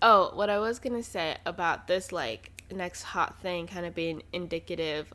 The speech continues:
of the music scene right now, which is why I think in twenty twenty-three I got really into, I'll just say pre-internet music, 'cause it wasn't even exclusive to the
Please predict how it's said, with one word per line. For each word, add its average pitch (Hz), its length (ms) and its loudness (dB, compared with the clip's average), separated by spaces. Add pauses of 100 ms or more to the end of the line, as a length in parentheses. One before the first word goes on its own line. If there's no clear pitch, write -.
(120)
of 151 360 -2
the 170 100 -8
music 196 340 -4
scene 175 200 -4
right 160 160 -6
now, 143 200 -4
which 156 140 -10
is 180 100 -12
why 156 140 -2
I 156 80 -4
think 160 220 -8
in 170 80 -10
twenty 160 240 -8
twenty-three 151 720 -8
I 170 100 -4
got 156 320 -6
really 156 300 -4 (100)
into, 151 720 -8 (880)
I'll 196 140 6
just 202 180 -2
say 202 140 2
pre-internet 185 840 -2
music, 269 380 0
'cause 247 140 -2
it 208 100 -2
wasn't 294 280 0
even 240 180 -2
exclusive 160 600 -6
to 175 120 -10
the 139 360 -8